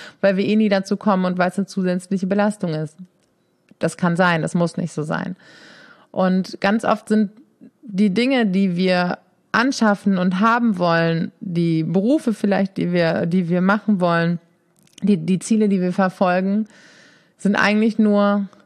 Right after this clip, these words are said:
Betäubungsmittel oder Glitzer oben auf irgendein Bedürfnis drauf, was nicht erfüllt ist, oder dass wir uns irgendwas ausmalen,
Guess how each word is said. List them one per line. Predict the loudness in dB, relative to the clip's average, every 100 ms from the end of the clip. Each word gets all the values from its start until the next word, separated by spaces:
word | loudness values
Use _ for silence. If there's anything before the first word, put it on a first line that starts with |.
| _ _ _ _ _ _
Betäubungsmittel | -2 0 2 2 2 -2 -2 -2 0 0
oder | 0 0 0
Glitzer | 0 0 0 2
oben | 2 0 0 0
auf | -2
irgendein | -2 -2 -2 -4 -4 -2
Bedürfnis | -2 0 0 0 -4
drauf, | 0 -2 0
was | -2 -2
nicht | -2
erfüllt | -2 -2 -2 0 0
ist, | -2 -2
oder | -2 -2
dass | -4
wir | -6
uns | -4
irgendwas | -2 -2 -2
ausmalen, | 0 0 0 0 0 -2